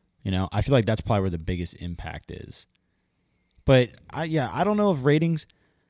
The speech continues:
are really hurting the game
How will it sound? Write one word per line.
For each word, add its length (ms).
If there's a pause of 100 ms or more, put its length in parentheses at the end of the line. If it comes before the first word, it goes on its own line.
(460)
are 140
really 580
hurting 680
the 80
game 600